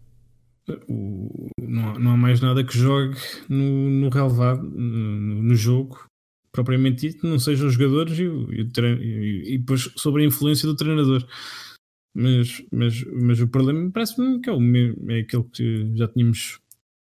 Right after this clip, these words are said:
mais ou menos assente há, há algum tempo, que é a questão de o Benfica não, eh, privilegia o, as contratações,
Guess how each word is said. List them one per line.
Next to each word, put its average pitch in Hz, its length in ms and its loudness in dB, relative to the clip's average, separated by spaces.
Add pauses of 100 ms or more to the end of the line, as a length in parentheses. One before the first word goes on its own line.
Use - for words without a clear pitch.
(160)
mais 117 180 0
ou 120 60 2
menos 123 300 4
assente 120 420 -2 (100)
há, 127 100 -6
há 117 380 -2
algum 120 260 4
tempo, 120 380 -2 (1160)
que 127 100 -4
é 147 160 0
a 143 60 -4
questão 190 460 -4
de 220 60 -6 (160)
o 156 40 -6
Benfica 180 460 0
não, 196 600 2 (680)
eh, 131 440 0 (1300)
privilegia 143 1000 0 (840)
o, 120 760 -4 (100)
as 123 100 -4
contratações, 143 1080 -2